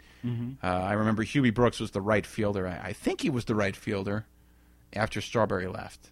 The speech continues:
Speaker 2: All right, so maybe that's what I'm, I'm confused about. But the ninety-one Met team wasn't very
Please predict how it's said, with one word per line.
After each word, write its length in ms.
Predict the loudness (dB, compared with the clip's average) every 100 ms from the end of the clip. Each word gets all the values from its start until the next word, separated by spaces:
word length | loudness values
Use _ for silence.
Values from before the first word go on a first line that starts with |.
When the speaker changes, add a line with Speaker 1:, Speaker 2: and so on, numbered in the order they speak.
| _
Speaker 2:
All 80 | 0
right, 180 | 0 2
so 120 | 2
maybe 240 | 4 4 6
that's 280 | 4 4
what 140 | -2 -2
I'm, 240 | -2 -4 -8 -16 -12
I'm 80 | -10
confused 500 | -10 -10 -10 -10 -10
about. 240 | -12 -12 -16 _ _ _ _ _ _ _
But 80 | 4
the 80 | 10
ninety-one 360 | 10 10 10
Met 180 | 8 6
team 180 | 4 4
wasn't 240 | 4 2
very 320 | 2 2 0